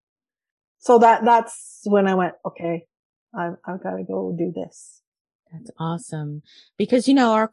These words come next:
Speaker 2: our calling, our purpose, a lot of us sometimes start it in one way because
Speaker 1: Mm-hmm.
Speaker 2: it's not the clarity of exactly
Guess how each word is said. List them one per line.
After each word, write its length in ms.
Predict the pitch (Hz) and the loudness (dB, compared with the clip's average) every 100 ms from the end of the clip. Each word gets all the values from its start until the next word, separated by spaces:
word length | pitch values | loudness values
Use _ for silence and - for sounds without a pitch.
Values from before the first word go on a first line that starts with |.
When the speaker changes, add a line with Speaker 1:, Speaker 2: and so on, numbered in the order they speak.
| _ | _
Speaker 2:
our 180 | - 175 | -4 -4
calling, 920 | - - 170 190 208 143 101 101 175 - _ | -6 -4 0 2 0 -4 -6 -8 -10 -14 _
our 560 | 151 147 143 156 143 - - | -4 -2 -2 -4 -8 -14 -6
purpose, 840 | 196 196 170 131 - - - - _ _ _ _ - | -2 -2 -2 -4 -6 -12 -20 -20 _ _ _ _ -8
a 120 | 165 | -4
lot 300 | 185 180 185 226 | -2 0 0 0
of 160 | 185 | 0
us 280 | 160 160 - | -2 -4 -6
sometimes 540 | 180 180 175 156 156 | -8 -8 -4 -4 -6
start 480 | - - 180 165 165 | -10 -8 -2 0 0
it 260 | 147 135 - - - _ _ _ _ - | -2 -6 -10 -20 -20 _ _ _ _ -4
in 220 | 170 175 | -2 0
one 300 | 165 170 180 | 0 0 0
way 480 | 160 123 82 101 170 156 | -2 -4 -4 -6 -8 -8
because 480 | 170 - 170 170 | -8 -4 -4 -4
Speaker 1:
Mm-hmm. 80 | - | -8
Speaker 2:
it's 180 | 156 - | -10 -6
not 280 | 170 151 - _ - | -2 -2 -4 _ -10
the 80 | 156 | -10
clarity 760 | - 175 175 180 185 - 143 | -4 0 2 0 -4 -8 -10
of 140 | 147 151 | -8 -6
exactly 920 | 147 147 143 151 - 160 147 139 | -6 -2 -2 -2 -6 -8 -8 -8